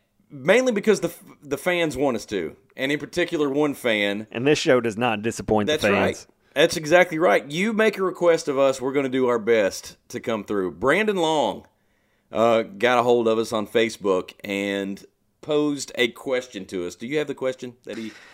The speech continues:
Speaker 2: Uh, yeah, he asked who we would cast as Marvel's lesser characters, and he was particularly interested in Squirrel Girl. If you didn't know, Squirrel Girl is a Marvel character. It is, and she's gotten a lot of heat in the books over the past two or three years.
Speaker 1: James Gunn's favorite female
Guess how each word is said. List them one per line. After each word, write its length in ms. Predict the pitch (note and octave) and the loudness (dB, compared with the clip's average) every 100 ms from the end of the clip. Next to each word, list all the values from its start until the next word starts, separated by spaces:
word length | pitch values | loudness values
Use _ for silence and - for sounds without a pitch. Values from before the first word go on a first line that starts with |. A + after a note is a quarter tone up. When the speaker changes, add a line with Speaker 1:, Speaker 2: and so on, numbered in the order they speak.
| - _ _ _ | -20 _ _ _
Speaker 2:
Uh, 400 | C3 C#3+ C#3+ C#3 D3+ | 2 4 4 2 0
yeah, 420 | A3+ A#3 B2 G#2+ | -4 -2 -2 0
he 260 | B2+ C3+ | 0 4
asked 340 | D3+ D#3+ - - | 4 2 0 0
who 200 | D3+ E3 | 4 6
we 180 | D#3+ D#3+ | 6 6
would 240 | D3 B2 | 2 0
cast 520 | - C#3 D3 C#3 - | -4 -2 0 -2 -6
as 200 | - G#2+ | -8 -6
Marvel's 640 | A2+ A#2+ C#3+ C3+ C3+ A#2+ | -2 2 2 4 2 2
lesser 460 | A#2+ B2 C#3 D#3+ A#2 | 2 2 2 0 -4
characters, 760 | - G#2+ F#2+ E2+ - F#2 F2+ G2 | -4 -4 -4 -6 -10 -10 -10 -6
and 120 | F#2+ | -4
he 80 | G#2 | -2
was 160 | G#2 | -4
particularly 920 | - - - C#3+ C#3 C#3+ B2+ A#2+ A2+ A2+ | -8 -14 -8 -6 -2 0 2 2 2 0
interested 680 | A#2 A#2+ - A2+ - A2 | -4 -6 -6 -8 -4 -4
in 160 | A2 A2 | -4 -6
Squirrel 600 | - - C3 C3 D3+ D3+ | -8 -6 0 6 6 8
Girl. 600 | A#2 G2+ F2 D#2 D2+ - _ _ _ _ _ _ | 8 8 6 0 -6 -12 _ _ _ _ _ _
If 160 | - - | -20 -14
you 60 | |
didn't 240 | G2 G2+ G#2 | -8 -6 -4
know, 160 | A2 | -6
Squirrel 540 | A2 - - A#2+ B2 A2+ | -6 -10 -2 2 4 2
Girl 400 | A#2 A#2 A2+ A2+ | 0 2 2 0
is 100 | A2+ | 0
a 60 | |
Marvel 320 | A2+ A#2 A2+ A2 | 2 2 2 0
character. 500 | B2 C3+ C3+ G2+ G2+ | 0 -2 -2 -4 -4
It 100 | G#2+ | -2
is, 300 | B2+ A2+ F#2+ | 0 -2 -4
and 100 | F#2+ | -8
she's 200 | G#2+ G2+ | -10 -6
gotten 260 | A2 G2+ | -6 -4
a 60 | A2 | -6
lot 160 | G#2+ G#2+ | -4 -4
of 80 | G2+ | -4
heat 300 | C3+ A#2+ B2+ | -4 -4 -4
in 160 | A2+ | -4
the 80 | A2+ | -4
books 480 | G#2+ A#2+ C#3 - B2 | 2 2 2 -4 -4
over 180 | F#2+ G2 | -2 -4
the 80 | |
past 360 | F#2+ G2 F#2+ - | -6 -6 -6 -8
two 180 | - G2 | -8 -8
or 80 | F#2+ | -8
three 260 | F#2+ F#2 | -8 -6
years. 300 | F#2+ F#2 G#2 G#2 | -6 -6 -8 -4
Speaker 1:
James 320 | B2+ D3 B2 | -2 -2 0
Gunn's 340 | D3 D#3 C#3+ | 0 0 -4
favorite 800 | - - C#3+ D3+ C#3 D#3 - - - | -6 0 0 0 -2 -4 -8 -18 -18
female 840 | - C#3+ C#3+ C#3 C#3 C3 B2+ | -6 -4 -2 -2 0 0 -4